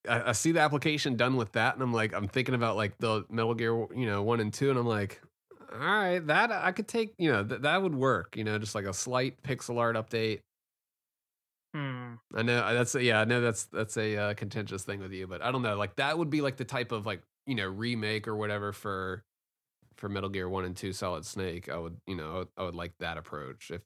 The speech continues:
Speaker 1: if we do something.
Speaker 2: Let me put it like this. Uh, I mean, look, eh, I have a lot of problems with remakes. They tend to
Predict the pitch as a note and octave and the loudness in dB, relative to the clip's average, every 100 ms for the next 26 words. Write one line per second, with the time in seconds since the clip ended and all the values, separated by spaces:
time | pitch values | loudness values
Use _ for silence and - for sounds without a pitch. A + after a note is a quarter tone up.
0 | - - F#2+ F2 E2+ - D#2+ D#2+ C#2+ G#2+ | -12 -10 -8 -8 -8 -10 -12 -10 -12 -12
1 | _ _ _ _ _ _ _ _ _ - | _ _ _ _ _ _ _ _ _ 2
2 | C4+ F4 - G#3 G3 C#3+ B2 - - F#3 | 4 6 4 6 4 4 2 -2 2 6
3 | F3+ - G3 G#3 G3 - _ _ _ - | 6 6 2 2 0 -4 _ _ _ 2
4 | F#3 C3+ - _ _ _ - A#3 - _ | 4 4 0 _ _ _ -14 -14 -14 _
5 | _ _ _ - G3+ A3 A#3 A#3 G3 F3+ | _ _ _ 4 4 8 6 8 8 8
6 | F#3 F#3 E3+ D3+ C#3 - D#3 D#3 D3+ D3+ | 8 4 0 -2 -4 -2 -2 0 0 0
7 | C3+ C3+ C#3 C3+ C3+ | -4 0 -2 0 -4